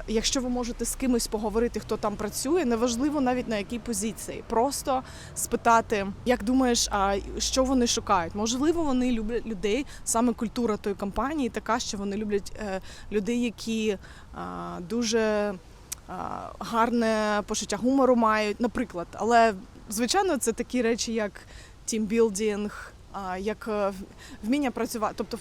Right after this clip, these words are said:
вміння працювати у команді, бути вчасно, працювати під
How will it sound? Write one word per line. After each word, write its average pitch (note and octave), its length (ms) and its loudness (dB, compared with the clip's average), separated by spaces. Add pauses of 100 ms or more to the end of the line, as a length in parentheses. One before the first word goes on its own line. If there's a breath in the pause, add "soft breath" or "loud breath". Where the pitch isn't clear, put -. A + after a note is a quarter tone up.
вміння C#4 240 4
працювати G#3 460 -2
у G3+ 40 0
команді, G3 640 -2 (300 loud breath)
бути A#3 280 -2
вчасно, G3+ 920 0 (380 loud breath)
працювати A3+ 640 0
під A3+ 120 -4